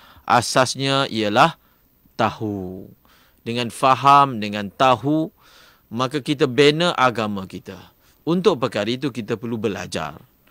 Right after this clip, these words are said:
Kita perlu dengar. Ha, apa sahaja yang memberi manfaat kepada agama kita,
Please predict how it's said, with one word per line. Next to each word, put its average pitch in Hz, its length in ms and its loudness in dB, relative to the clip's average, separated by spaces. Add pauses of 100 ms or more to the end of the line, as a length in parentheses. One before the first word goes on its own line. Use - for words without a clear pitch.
(320)
Kita 127 300 -6
perlu 117 160 -4
dengar. 101 560 -6 (480)
Ha, 117 320 -2
apa 135 240 0
sahaja 135 480 0
yang 151 320 2
memberi 143 400 0
manfaat 147 640 2
kepada 151 320 2
agama 139 480 2
kita, 147 400 -2